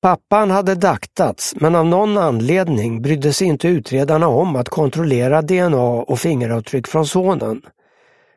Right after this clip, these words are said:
Detta var allt som redovisades om alternativa gärningsmän. Ännu märkligare var att Jens Göransson ansåg sig ha tillräckliga bevis för att driva en ny mordrättegång mot Kaj Linna.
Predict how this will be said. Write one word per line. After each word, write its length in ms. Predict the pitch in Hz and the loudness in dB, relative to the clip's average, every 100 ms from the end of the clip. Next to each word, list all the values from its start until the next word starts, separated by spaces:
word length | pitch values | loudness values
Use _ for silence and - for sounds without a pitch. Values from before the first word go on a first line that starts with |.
| _ - | _ 0
Detta 320 | 196 - 165 | 0 2 2
var 120 | 180 | 2
allt 400 | - 165 156 110 | 2 2 2 -2
som 240 | - 147 | 0 0
redovisades 1000 | 139 170 117 120 131 160 - 131 117 101 - | 2 2 0 0 0 0 0 -2 -4 -6 -2
om 200 | 127 120 | 0 2
alternativa 720 | 113 - 123 131 123 101 123 | 0 -2 -2 -2 -4 -4 -2
gärningsmän. 640 | 135 131 117 127 160 160 - - _ _ _ _ _ _ _ _ - | 0 0 -2 -2 -2 -2 -6 -18 _ _ _ _ _ _ _ _ -2
Ännu 300 | 208 208 185 | 0 2 2
märkligare 720 | 202 208 127 - 139 135 135 147 | 2 2 0 -2 0 2 2 2
var 340 | 120 113 120 | 0 0 0
att 180 | - 143 | 0 0
Jens 260 | 156 143 135 | 2 2 2
Göransson 720 | 175 156 131 135 170 175 180 | 2 2 2 0 0 0 0
ansåg 480 | 202 175 117 139 123 | 0 0 2 -2 -2
sig 160 | - 143 | 0 0
ha 120 | 151 | 0
tillräckliga 680 | - 190 165 180 185 196 190 | 0 0 2 0 0 0 0
bevis 520 | 190 156 123 135 - | 0 2 0 0 -2
för 100 | - | 0
att 140 | 151 | 0
driva 460 | 147 180 143 113 131 | 2 0 0 0 -2
en 220 | - 156 | 0 0
ny 220 | 127 127 | 0 0
mordrättegång 840 | 131 147 123 123 123 135 165 135 101 | 0 0 0 -2 -2 0 0 0 -2
mot 240 | 120 113 | -4 -4
Kaj 220 | - 131 | 0 0
Linna. 420 | 131 165 147 120 | 2 0 0 -4